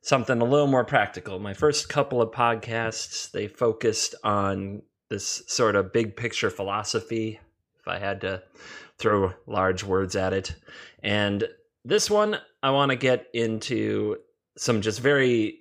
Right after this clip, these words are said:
simple tips that I can give you to make your practices better. But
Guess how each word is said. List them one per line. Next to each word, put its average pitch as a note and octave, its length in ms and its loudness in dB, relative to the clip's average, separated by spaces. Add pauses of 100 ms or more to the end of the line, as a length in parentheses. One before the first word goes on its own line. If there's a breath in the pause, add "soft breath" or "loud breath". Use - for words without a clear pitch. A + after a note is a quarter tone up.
simple - 400 0
tips - 380 -10
that F2+ 100 -4
I F#2+ 80 -8
can F#2+ 180 -8
give F#2+ 220 -6
you F#2+ 180 -4 (680 soft breath)
to - 100 -8
make - 520 0
your G#2 120 2
practices F#2+ 580 -2
better. F2 400 -8
But F2+ 280 -8